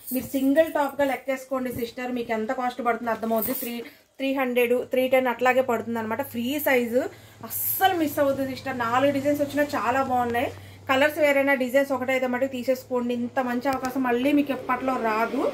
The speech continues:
చూడండి, ఇది ఫైవ్ ఎక్స్ఎల్. ఇదే టాప్ మీకు త్రీ ఎక్స్ఎల్ ఉంది, ఫోర్ ఎక్స్ఎల్ ఉంది,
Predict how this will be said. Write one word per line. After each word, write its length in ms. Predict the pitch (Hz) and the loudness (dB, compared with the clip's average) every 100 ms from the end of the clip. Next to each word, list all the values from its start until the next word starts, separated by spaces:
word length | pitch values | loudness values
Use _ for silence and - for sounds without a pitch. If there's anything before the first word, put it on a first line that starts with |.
| - - - | -6 -14 -6
చూడండి, 320 | 277 277 277 262 | 2 4 4 0
ఇది 60 | 233 | 0
ఫైవ్ 160 | 233 240 | 0 2
ఎక్స్ఎల్. 260 | 254 294 220 262 | 0 -2 -2 -2
ఇదే 180 | 330 381 339 | -2 2 2
టాప్ 180 | 285 285 277 | 0 0 0
మీకు 120 | 349 381 302 | 0 -6 -4
త్రీ 140 | 285 320 | 0 -2
ఎక్స్ఎల్ 260 | 330 320 302 | -2 -4 -2
ఉంది, 120 | 330 403 | -4 0
ఫోర్ 180 | 285 285 285 | 2 4 2
ఎక్స్ఎల్ 220 | 294 277 | -2 -2
ఉంది, 120 | 277 | -2